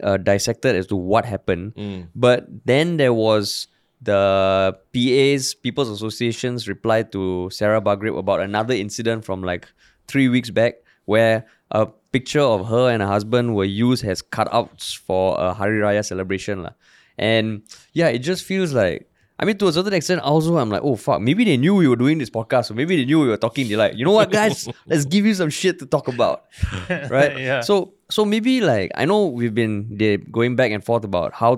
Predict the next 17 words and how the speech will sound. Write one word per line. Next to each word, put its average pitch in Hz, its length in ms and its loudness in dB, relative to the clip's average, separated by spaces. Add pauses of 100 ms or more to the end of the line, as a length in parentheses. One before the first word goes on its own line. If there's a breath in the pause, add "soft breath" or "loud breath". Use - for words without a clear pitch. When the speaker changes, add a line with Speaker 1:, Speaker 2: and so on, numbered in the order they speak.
Speaker 1:
to 98 320 -2 (320)
dis-, 104 400 -4
dis-, 101 260 -6
dissect 101 440 -2
this. 113 240 -4 (240 soft breath)
So 185 100 -2
maybe 214 280 0
now, 139 320 0
given 131 320 -4
that 92 120 -2
they're 98 160 0
all 127 140 2
about 98 260 -2
race, 98 400 -4
right? 82 220 -8 (420 soft breath)
Like, 107 320 0 (260)
is, 139 280 -4